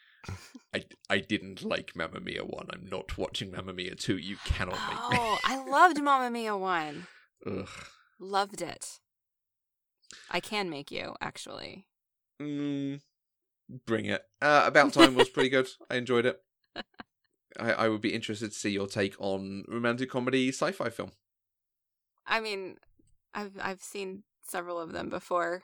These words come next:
Speaker 1: It's Rachel McAdams in a time travel movie.
Speaker 2: Yeah.
Speaker 1: It's been done, but
Speaker 2: Oh, but this is a, an actual rom-com.
Speaker 1: Okay.
Speaker 2: Yeah.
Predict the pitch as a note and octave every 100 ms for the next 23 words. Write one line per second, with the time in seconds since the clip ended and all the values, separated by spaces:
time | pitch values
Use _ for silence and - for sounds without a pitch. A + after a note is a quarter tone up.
0 | - F#3+ - - - G3 G3+ F3+ F3 E3+
1 | F3 F3+ F3 F3 E3+ F#3 E3+ F3 E3 E3+
2 | E3 E3 E3+ - - _ _ _ - C#3
3 | A#2+ A2 - - - - G#3+ G3+ G3+ D#3
4 | F3+ - - - - - - _ - D#3
5 | D#3 D3 D3 C#3+ B2+ A2 A2+ A#2 A2+ G2
6 | A#2+ G#2 G2+ G2+ - - F#2 G#2+ C3 -
7 | _ _ _ _ _ - _ _ _ -
8 | F3+ E3+ G3+ - - F#3+ _ _ _ -
9 | F#2+